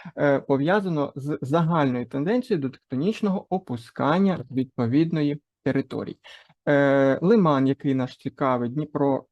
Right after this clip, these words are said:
е, Бузький, є найбільшим серед, е, лиманів Чорного моря. Він утворився у результаті злиття,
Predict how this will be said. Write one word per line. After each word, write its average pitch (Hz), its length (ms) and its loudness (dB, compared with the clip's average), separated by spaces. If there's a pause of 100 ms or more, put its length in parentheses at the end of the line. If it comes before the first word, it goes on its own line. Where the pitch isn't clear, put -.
е, 131 160 2
Бузький, 131 840 -2
є 147 400 0
найбільшим 151 760 0
серед, 131 500 -4 (120)
е, 135 240 2
лиманів 139 540 0
Чорного 139 480 -4
моря. 214 360 0
Він 180 320 -4 (920)
утворився 180 720 0
у 151 160 -6
результаті 147 540 -2
злиття, 139 600 -4